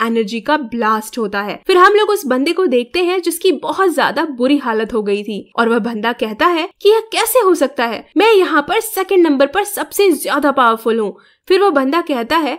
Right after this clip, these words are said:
"मैं मानता हूँ कि तुम हेवन फॉबिंग रियलम के हाई लेवल पर हो, लेकिन मैं भी मिडिल स्टेज पर हूँ। आखिर पावर का इतना बड़ा डिफरेंस कैसे हो सकता है?" इसके बाद वह बंदा काफी तेजी से लिन डोंग की बेटी की ओर बढ़ने लगता है।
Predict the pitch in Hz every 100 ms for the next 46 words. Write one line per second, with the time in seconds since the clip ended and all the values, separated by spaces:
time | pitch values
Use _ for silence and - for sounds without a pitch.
0 | - 403 285 277 277 381 339 349 403 403
1 | 403 440 294 262 359 339 262 240 302 247
2 | 233 240 285 339 427 - - 311 302 233
3 | 226 226 226 220 - _ _ 226 233 349
4 | 269 214 294 359 302 254 285 - 247 -
5 | 226 233 - - 339 - 494 311 320 381
6 | 453 - - 285 311 370 392 381 370 381
7 | 392 - 190 - 359 392 381 392 370 294
8 | - _ _ _ _ 359 359 427 294 294
9 | 277 330 311 294 349 359 - 359 - 370
10 | - 294 294 269 262 285 262 302 269 254
11 | 247 294 208 233 254 233 226 208 220 214
12 | 202 202 208 190